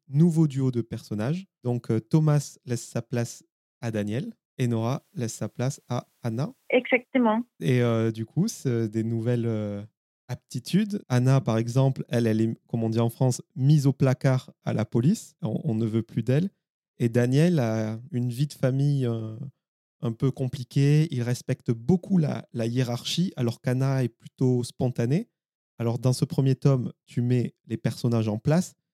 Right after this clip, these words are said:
Speaker 1: mais, euh, il y a une grande promesse. On, on a hâte de voir ce qu'ils vont devenir.
Speaker 2: Oui, c'est ça. Et c'est, disons que quand on commence une nouvelle série, là, il faut toujours faire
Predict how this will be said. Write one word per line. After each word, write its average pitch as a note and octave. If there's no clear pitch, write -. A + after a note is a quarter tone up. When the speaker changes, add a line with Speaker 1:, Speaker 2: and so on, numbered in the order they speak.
Speaker 1:
mais, G#2
euh, F#2+
il -
y -
a F3
une E3+
grande A2+
promesse. E3
On, -
on G#2
a -
hâte F3
de F3
voir A#2+
ce -
qu'ils A#2
vont A2
devenir. C#3
Speaker 2:
Oui, D#4+
c'est C4
ça. C4
Et D#3+
c'est, E4
disons D#4+
que D#4
quand D4
on C4+
commence D4+
une C4
nouvelle C#4
série, C#4+
là, C#4+
il C#4+
faut C4
toujours D#4
faire C4